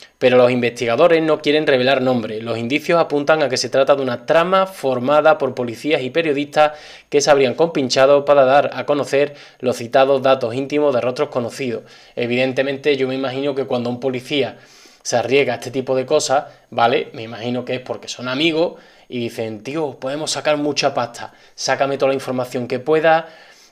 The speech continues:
yo esto, evidentemente, pues, es, es como si fueran contactos míos que me lo han conseguido, pero no contactos de funcionarios, sino contactos de que te has enterado,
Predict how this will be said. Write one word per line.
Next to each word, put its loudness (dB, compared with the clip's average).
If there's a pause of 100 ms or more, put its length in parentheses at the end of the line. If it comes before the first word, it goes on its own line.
yo 2
esto, 0 (720)
evidentemente, -2
pues, -6
es, -12
es -16
como -4
si -8
fueran -2
contactos -4
míos -2
que -2
me -4
lo -2
han -8
conseguido, 2
pero 0
no 0
contactos -4
de -2
funcionarios, 0
sino -10
contactos -4
de -2
que -4
te -4
has -4
enterado, 4